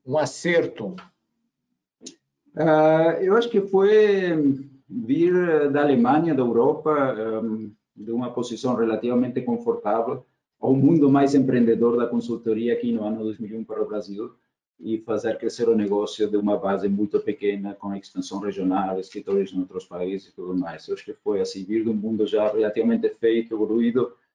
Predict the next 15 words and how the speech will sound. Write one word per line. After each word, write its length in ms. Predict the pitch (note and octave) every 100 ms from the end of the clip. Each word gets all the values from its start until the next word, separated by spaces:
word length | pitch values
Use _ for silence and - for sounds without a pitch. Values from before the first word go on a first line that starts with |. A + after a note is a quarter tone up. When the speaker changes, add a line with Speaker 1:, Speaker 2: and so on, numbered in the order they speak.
| _ -
Speaker 2:
ao 160 | G#2+
que 220 | - G#2
era 340 | A2 G#2 G#2 - _ _
desbravar 600 | - A2 F#2 G2+ G2 F#2+
o 60 | G2+
mercado 420 | F#2 F#2 F#2 F#2+
de 60 | F#2
consultoria. 720 | F#2 - - F#2 F2 E2+ -
Foi 200 | F2+ F2+
muito 260 | F#2+ G2 F#2
interessante 520 | F2 F2 - F#2 F2+
e 20 |
foi 160 | - F#2
um 40 |
acerto. 420 | - - - _